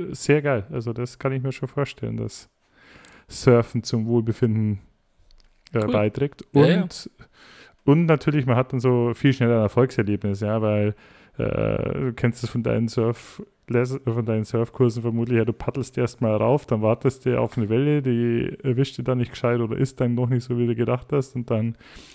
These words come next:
Speaker 1: liegst du erst mal wieder im Wasser und paddelst wieder raus und da gehst halt auf eine Welle, die halt die ganze Zeit am selben Ort ist. Also so die,
Speaker 2: Mhm, mhm.
Speaker 1: die größte Hürde ist schon gleich mal genommen und du kannst halt
Speaker 2: Genommen.
Speaker 1: viel schneller tatsächlich auf dem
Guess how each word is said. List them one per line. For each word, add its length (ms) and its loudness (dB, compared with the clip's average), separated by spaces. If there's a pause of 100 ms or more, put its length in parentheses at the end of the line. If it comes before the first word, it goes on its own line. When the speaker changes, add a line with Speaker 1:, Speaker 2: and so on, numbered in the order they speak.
(180)
Speaker 1:
liegst 260 2
du 40 6
erst 160 2
mal 80 4
wieder 140 4
im 60 4
Wasser 220 2
und 80 0
paddelst 340 -2
wieder 140 4
raus 280 2
und 100 -6
da 100 2
gehst 300 -4
halt 200 0
auf 180 -2
eine 120 0
Welle, 240 2
die 180 0
halt 180 -2
die 60 -2
ganze 320 -2
Zeit 240 2
am 100 0
selben 300 0
Ort 300 -4
ist. 120 -2
Also 220 -2
so 240 -2
die, 280 0
Speaker 2:
Mhm, 240 -2 (160)
mhm. 220 -4
Speaker 1:
die 80 -4
größte 480 4
Hürde 300 6
ist 140 4
schon 160 -2
gleich 220 0
mal 400 0 (260)
genommen 520 2
und 140 -4
du 40 -8
kannst 380 -4
halt 240 2
Speaker 2:
Genommen. 120 -2 (320)
Speaker 1:
viel 1000 6
schneller 440 2
tatsächlich 500 -2
auf 160 0
dem 340 -2